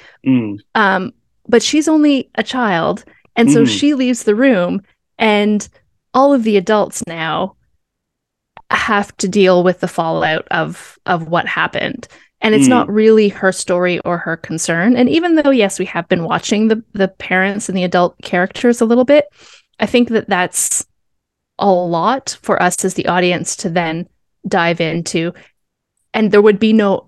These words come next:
Speaker 2: no response to that. Like, I think it's
Speaker 1: Yeah.
Speaker 2: just such a complicated thing
Speaker 1: Mm-hmm.
Speaker 2: that I, I don't know that there could have been any other, yeah,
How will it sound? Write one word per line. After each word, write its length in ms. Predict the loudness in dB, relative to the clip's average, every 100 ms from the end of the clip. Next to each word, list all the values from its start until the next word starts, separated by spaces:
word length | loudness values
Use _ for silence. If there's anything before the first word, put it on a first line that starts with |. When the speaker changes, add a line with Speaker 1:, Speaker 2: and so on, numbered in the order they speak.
| -10
Speaker 2:
no 480 | -2 0 0 0 -6 _ -16
response 460 | -12 -8 -8 -8 -10
to 120 | -6
that. 280 | -6 -6 -2
Like, 240 | -2 0 -4
I 60 | -2
think 180 | 0
it's 120 | 2 2
Speaker 1:
Yeah. 60 |
Speaker 2:
just 160 | 0 -2
such 200 | -4 -4
a 40 |
complicated 840 | -8 -4 -2 -2 -4 -2 -2 -2 -4
thing 320 | -2 0 0 -2 _ _ _ -4
Speaker 1:
Mm-hmm. 120 | 0
Speaker 2:
that 320 | 2 0 -2 -8 _ _ _ _ _ _ _ _ _ _ _ _ _ _ _ _ -8
I, 120 | -6 -2
I 100 | 2
don't 180 | 2 4
know 180 | 2
that 140 | 0 -2
there 120 | -2
could 220 | -2 -4
have 180 | -4 -4
been 160 | -2 -2
any 300 | -6 -6 -8
other, 380 | -4 -4 -6 _ _ _ _ _ _ _ _ _ _ -6
yeah, 220 | -6